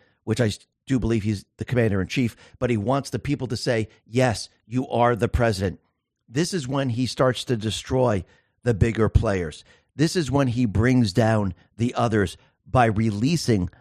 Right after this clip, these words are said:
the declassified information. So is this all over and done with during the elections?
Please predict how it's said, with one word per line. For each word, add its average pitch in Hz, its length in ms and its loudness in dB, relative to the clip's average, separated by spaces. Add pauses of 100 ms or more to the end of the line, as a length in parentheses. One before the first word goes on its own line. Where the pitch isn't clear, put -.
the 123 140 -2
declassified 107 720 2
information. 90 640 -2 (320)
So 127 260 2
is 120 140 0
this 135 180 0
all 143 320 0
over 139 280 2
and 117 140 0
done 120 240 0
with 147 220 -2 (300)
during 135 280 2
the 127 100 0
elections? 131 500 0